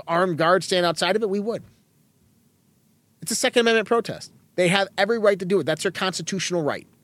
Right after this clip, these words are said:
okay? It's their constitutional right to do that.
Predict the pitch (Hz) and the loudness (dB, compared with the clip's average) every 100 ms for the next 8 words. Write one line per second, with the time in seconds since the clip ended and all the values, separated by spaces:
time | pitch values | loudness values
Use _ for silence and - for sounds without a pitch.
0 | - 131 160 175 - - _ - - 190 | -10 -2 0 0 -4 -20 _ -6 -2 0
1 | - 220 233 - 220 - 220 - 220 208 | 0 0 0 -2 -6 -2 -2 -2 -2 0
2 | 156 156 156 - - 131 110 135 127 101 | 2 0 0 -6 -8 -6 -6 -8 -6 -10
3 | 69 | -12